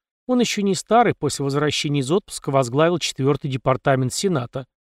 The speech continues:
Может, шестерка пытается отодвинуть от трона подобных персон?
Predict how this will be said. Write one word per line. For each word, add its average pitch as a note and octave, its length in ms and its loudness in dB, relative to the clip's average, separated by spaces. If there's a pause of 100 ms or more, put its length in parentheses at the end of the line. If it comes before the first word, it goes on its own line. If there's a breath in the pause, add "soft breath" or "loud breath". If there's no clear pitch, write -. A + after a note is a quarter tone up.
(640)
Может, D3 260 2
шестерка - 520 -2
пытается C#3+ 480 -2
отодвинуть C3+ 540 -2
от C#3 180 -4
трона C#3 280 0
подобных B2+ 500 -2
персон? D#3 480 -2